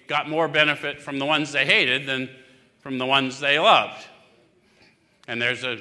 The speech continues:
reference in that other book I keep referencing that really we're not to have any enemies.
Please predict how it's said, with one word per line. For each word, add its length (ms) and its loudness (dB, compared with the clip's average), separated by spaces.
reference 560 -2
in 140 -4
that 320 -6
other 180 0
book 260 -4
I 60 -4
keep 240 -6
referencing 600 -4
that 140 -8
really 260 0
we're 220 -2
not 240 -2
to 60 -18
have 220 -2
any 200 -2
enemies. 480 -8